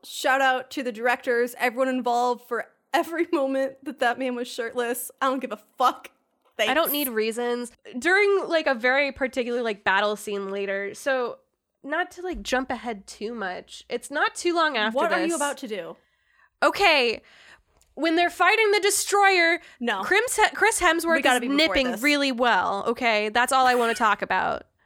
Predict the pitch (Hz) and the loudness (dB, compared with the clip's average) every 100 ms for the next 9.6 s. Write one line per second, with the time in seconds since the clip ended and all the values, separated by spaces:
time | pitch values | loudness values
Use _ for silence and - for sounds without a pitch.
0 | _ _ - 349 302 311 370 370 359 - | _ _ 2 4 4 2 4 4 2 4
1 | 330 349 339 311 339 254 285 294 302 277 | 4 6 6 4 4 4 4 4 4 4
2 | 269 - 214 - - - - - 392 427 | 0 0 0 0 -4 -10 -6 2 6 6
3 | 427 277 311 320 - 508 - 208 - 392 | 4 2 2 2 6 6 6 4 4 6
4 | 427 311 349 330 226 - - - - 640 | 6 6 6 6 2 0 -2 -4 -4 -2
5 | 762 762 - - 523 - 762 _ _ _ | 4 4 2 -12 -20 -20 -20 _ _ _
6 | - _ _ _ _ _ _ _ _ _ | -20 _ _ _ _ _ _ _ _ _
7 | _ _ _ _ - _ _ _ _ _ | _ _ _ _ -20 _ _ _ _ _
8 | _ _ - - - - - - - 480 | _ _ -20 -20 -20 -20 -20 -20 2 6
9 | 381 294 254 - - - | 8 8 6 4 0 -4